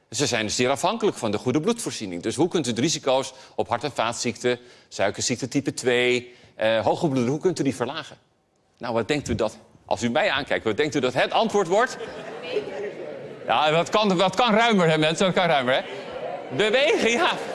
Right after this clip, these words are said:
Ja, eh, ik mocht het even inbrengen, dus dat is fantastisch voor vanavond. Bewegen zou heel goed kunnen zijn. Niet alleen, maar wel onder andere.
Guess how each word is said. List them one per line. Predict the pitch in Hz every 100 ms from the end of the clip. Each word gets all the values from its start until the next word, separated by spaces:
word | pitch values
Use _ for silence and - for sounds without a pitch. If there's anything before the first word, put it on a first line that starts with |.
| - - -
Ja, | 190 175 - - -
eh, | 165 156 160
ik | 151
mocht | 214 226
het | 180
even | 196 196 185
inbrengen, | 233 190 127 135
dus | 160
dat | 185
is | 175
fantastisch | - 165 233 - 240
voor | 190
vanavond. | 143 143 - - - - - _
Bewegen | 113 131 185 214 -
zou | 117 135 120
heel | 139 135
goed | - 123 -
kunnen | - -
zijn. | - _ _ _ _ _ _ _ _ _ -
Niet | - 214
alleen, | 160 92 160
maar | - -
wel | 180 220 -
onder | 107 87 117
andere. | 220 123